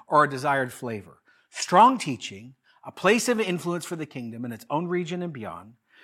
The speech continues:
spiritual disciplines, mutual submission,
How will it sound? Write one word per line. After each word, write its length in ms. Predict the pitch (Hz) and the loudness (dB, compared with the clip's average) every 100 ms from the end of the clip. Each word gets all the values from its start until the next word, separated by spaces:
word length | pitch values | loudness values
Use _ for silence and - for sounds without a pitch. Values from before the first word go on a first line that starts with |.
| - - | -20 -8
spiritual 640 | - - 226 262 - 196 | -6 4 4 4 2 -4
disciplines, 640 | 135 107 101 113 110 117 - _ | -6 -12 -14 -12 -12 -12 -16 _
mutual 480 | 123 151 226 - 240 | 0 2 2 2 -2
submission, 760 | - 196 139 113 - 117 107 | 0 -6 -6 -10 -10 -12 -14